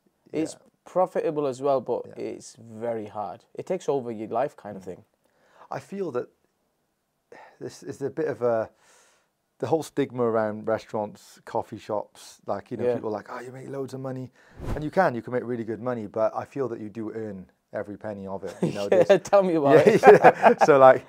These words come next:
Speaker 2: you can make good money, but you, you, you, <laughs> you're earning every penny. Plus, there's a lot of, um, employee turnover as well, which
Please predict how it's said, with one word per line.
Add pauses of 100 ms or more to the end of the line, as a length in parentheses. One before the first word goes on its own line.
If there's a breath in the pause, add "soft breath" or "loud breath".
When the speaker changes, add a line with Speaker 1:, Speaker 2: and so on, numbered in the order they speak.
(220 loud breath)
Speaker 2:
you
can
make
good
money,
but
you,
you,
you,
<laughs>
you're
earning
every
penny. (280 loud breath)
Plus,
there's
a
lot
of, (320)
um,
employee
turnover
as
well,
which